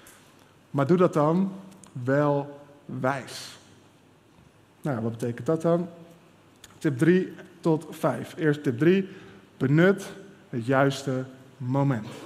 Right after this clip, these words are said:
zegt Paulus. Wat is dan het juiste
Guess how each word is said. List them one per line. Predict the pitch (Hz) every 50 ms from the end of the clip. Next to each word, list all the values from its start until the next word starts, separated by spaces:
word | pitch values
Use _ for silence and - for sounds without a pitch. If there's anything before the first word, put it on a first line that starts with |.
| - - - - -
zegt | - - 127 120 - -
Paulus. | 127 123 131 - - - - - - - _ _ - _ _ - _ _ _ _ _ _ _ _ _ - - - _ _ _ _ - - - - - _ _ _ _ _ _ _ -
Wat | 131 131 165 180
is | 185 165 143
dan | 151 143 139 135 143 160 143 139 - - - - -
het | - 143 135
juiste | 139 131 120 123 123 120 - - 135 123 123 127